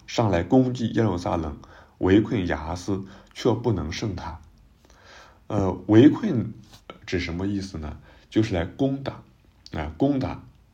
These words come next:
攻打犹大，攻打耶路撒冷，也是攻打这位王。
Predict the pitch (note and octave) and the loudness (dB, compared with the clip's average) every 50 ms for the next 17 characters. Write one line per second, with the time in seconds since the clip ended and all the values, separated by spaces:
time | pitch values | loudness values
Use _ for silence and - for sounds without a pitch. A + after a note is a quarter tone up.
0 | _ _ _ _ _ _ _ _ _ _ _ _ _ _ _ _ _ _ _ _ | _ _ _ _ _ _ _ _ _ _ _ _ _ _ _ _ _ _ _ _
1 | _ _ - - - - - _ _ _ - - D3+ D#3 D#3 D#3 D3+ D3+ - F#2 | _ _ -20 -20 -20 -20 -20 _ _ _ 6 8 8 8 8 4 0 -2 -2 -4
2 | D#2 D2 D2+ C#2+ - - D#2+ E2+ F2+ - F2+ - - - - - - - C#3+ D3 | -4 -4 -6 -6 -4 -4 -4 -4 -4 -6 -8 -10 -12 -18 -20 -4 0 2 4 4
3 | D3+ C#3+ A#2 E2 D#2 D2+ - - A#2 A2+ G2 F#2 F2+ F#2+ F#2+ F2+ D#2 D2 - - | 2 0 -2 -4 -4 -4 -2 0 2 2 2 0 -2 -6 -6 -6 -8 -12 -14 -18
4 | - _ - F2+ - G2 F#2 F#2+ C3 C3+ C3 B2+ - C#2+ C2 - - - G#2 F#2+ | -12 _ -6 -4 -2 -2 -2 0 2 4 4 4 2 0 -4 -6 -6 -4 -4 -2
5 | E2+ D2+ C#2 - C#2+ C#2+ - | -4 -4 -6 -8 -12 -12 -16